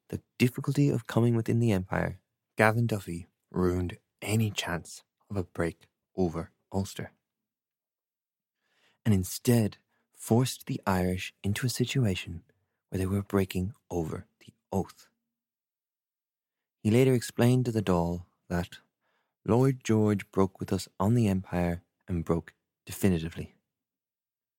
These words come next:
subject to confirmation by his cabinet the next morning. It might have been, or it might not have been, a bluff. Duggan, in the same Dáil meeting,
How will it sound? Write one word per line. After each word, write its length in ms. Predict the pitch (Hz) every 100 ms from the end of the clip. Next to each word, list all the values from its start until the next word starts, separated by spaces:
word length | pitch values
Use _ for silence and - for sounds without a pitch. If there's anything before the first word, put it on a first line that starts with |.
| _
subject 560 | - - 113 123 120 - -
to 100 | -
confirmation 720 | - 98 104 85 85 85 85 _ _
by 100 | -
his 160 | 85 87
cabinet 480 | - 87 90 87 - _ -
the 60 |
next 380 | 87 85 - -
morning. 380 | 85 85 82 87 _ _ _ _ _ _ _ _ _ _ _ _ _ _ _
It 160 | - -
might 360 | 101 104 120 127
have 140 | 117
been, 440 | 113 107 101 92 - _ _ _ _
or 120 | -
it 80 | -
might 300 | 85 90 95
not 260 | 92 98 107
have 120 | 90
been, 340 | - 82 82 - _ _ _ _ _
a 80 | 95
bluff. 500 | 87 87 87 - _ _ _ _ _ _ _ _ _ _ _ _ _ _ _ _ _ _ _ _ _ _
Duggan, 480 | 127 127 98 92 107 _ _
in 120 | 87
the 40 | 82
same 340 | - 135 143
Dáil 220 | 101 85
meeting, 360 | 82 82 82 82